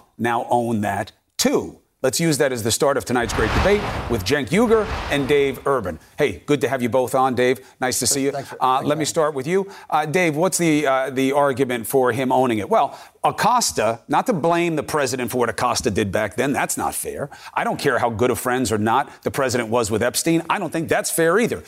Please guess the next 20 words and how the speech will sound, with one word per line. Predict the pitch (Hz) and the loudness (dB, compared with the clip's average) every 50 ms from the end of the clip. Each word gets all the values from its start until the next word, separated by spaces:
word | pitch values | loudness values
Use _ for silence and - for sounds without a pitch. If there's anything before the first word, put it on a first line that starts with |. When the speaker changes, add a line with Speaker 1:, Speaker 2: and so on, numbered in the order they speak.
| - _ - | -20 _ -4
Speaker 1:
Cenk | - 131 127 110 | -2 -2 -2 0
will | - 131 | -2 0
disagree. | 110 131 - - 127 151 180 165 | 0 0 0 0 0 2 2 2
That's | 160 143 123 131 120 - | 0 0 -2 -2 -2 0
fine. | - 143 123 113 113 | -2 0 0 0 -2
That's | 120 110 - | -2 0 0
his | 131 110 | 0 0
role. | 104 101 - 62 - - - - - - _ _ _ _ | 0 -4 -4 -6 -10 -16 -20 -20 -20 -20 _ _ _ _
My | 117 135 175 214 233 240 226 214 | 0 2 2 4 4 2 0 -2
question | 190 - - 175 160 143 - - 160 147 | -4 -2 0 0 0 2 0 0 0 2
is | 139 120 107 | 2 2 2
this. | 127 - - - - - - _ _ _ _ _ _ _ _ _ _ _ _ _ _ _ _ | 0 0 0 -2 -4 -6 -12 _ _ _ _ _ _ _ _ _ _ _ _ _ _ _ _
He | _ - 247 277 | _ 2 4 4
is | 277 247 202 | 6 4 2
in | 233 226 | 0 0
charge | - - 196 190 196 147 - | 0 0 0 0 2 0 -2
of | 143 | 0
human | - 165 160 147 131 | 2 4 4 4 2
trafficking, | - 135 110 98 90 - - - - - - _ _ _ _ _ _ _ _ _ _ _ | 2 0 -2 -2 -4 -8 -10 -14 -16 -20 -20 _ _ _ _ _ _ _ _ _ _ _
okay? | - 131 - 151 139 143 156 | -4 -2 0 0 0 0 -2